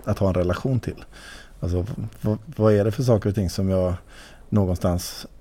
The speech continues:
eh, eh, kanske skulle ha ett behov av att se, men som jag f-, inte ser för att algoritmen sållar bort det och därför att jag själv kanske hade sållat bort det i första kurvan.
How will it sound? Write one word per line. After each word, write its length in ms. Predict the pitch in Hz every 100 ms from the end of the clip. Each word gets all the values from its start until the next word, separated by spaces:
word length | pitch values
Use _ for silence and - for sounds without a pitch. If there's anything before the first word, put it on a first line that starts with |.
| -
eh, 260 | 90 85 85
eh, 40 | 92 - - - - - - - -
kanske 300 | - 110 107
skulle 300 | - 110 98
ha 160 | 107 143
ett 60 |
behov 280 | 107 90 85
av 140 | 87 90
att 60 |
se, 220 | - 92
men 200 | 85 87
som 180 | 82 95
jag 100 | 92
f-, 200 | 90 - - - 58 -
inte 320 | 107 87 117
ser 280 | - 85 80
för 160 | -
att 260 | 87 - -
algoritmen 560 | 90 87 85 - 113
sållar 240 | - 110 107
bort 200 | 95 -
det 100 | 85
och 100 | 87
därför 400 | 90 87 - 98
att 160 | 82 -
jag 80 | 90
själv 280 | 92 104
kanske 280 | 127 113 -
hade 120 | 117
sållat 260 | 98 113 98
bort 160 | 82 -
det 80 | 78
i 40 |
första 260 | 92 - 80
kurvan. 460 | 95 80 107 -